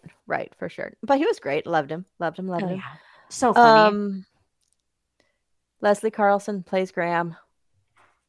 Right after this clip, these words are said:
Speaker 1: The ho, ho, ho, fuck guy.
Speaker 2: Yep.
Speaker 1: Right?
Speaker 2: Mm-hmm.
Speaker 1: Um,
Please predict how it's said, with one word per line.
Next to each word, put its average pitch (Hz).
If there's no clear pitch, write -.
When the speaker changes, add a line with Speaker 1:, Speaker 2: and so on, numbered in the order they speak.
Speaker 1:
The 185
ho, 185
ho, 180
ho, 175
fuck 156
guy. 147
Speaker 2:
Yep. 190
Speaker 1:
Right? 151
Speaker 2:
Mm-hmm. 202
Speaker 1:
Um, 180